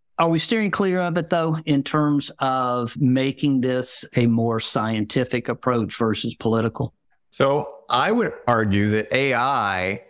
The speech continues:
Speaker 2: has a sense of urgency that E H R regulation did not have, right?
Speaker 1: Agreed.
Speaker 2: See last week when you have all the major tech companies committing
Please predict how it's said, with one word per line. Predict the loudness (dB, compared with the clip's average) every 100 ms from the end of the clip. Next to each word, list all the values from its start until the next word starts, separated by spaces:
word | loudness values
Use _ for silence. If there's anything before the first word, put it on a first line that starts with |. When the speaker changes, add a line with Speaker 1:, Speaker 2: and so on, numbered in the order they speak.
| _ _
Speaker 2:
has | 0
a | 0
sense | 0 -2 0 -2
of | -4 -10 _
urgency | 0 0 0 0 0 -2 -4 -6 -10 _ _ _
that | -2 0 0 0 -2 0
E | 2
H | 2 2
R | 2 2 2
regulation | 0 0 0 0 0 0
did | 2
not | 2 0 -2
have, | -2 0 0 -2 -6 -4
right? | 0 0
Speaker 1:
Agreed. | 0
Speaker 2:
See | 0 0 0 0
last | 0 -2 -2 0
week | 0 2 2 0 -4 -16 _ _ _
when | 0 2
you | 2 2
have | 2 2 2 2 0 0 -2 0
all | 2 2
the | 2
major | 2 2 0
tech | 0 -2 -2
companies | 0 2 2 2 2 2 0
committing | -2 -2 0 2 2 0 -2 -2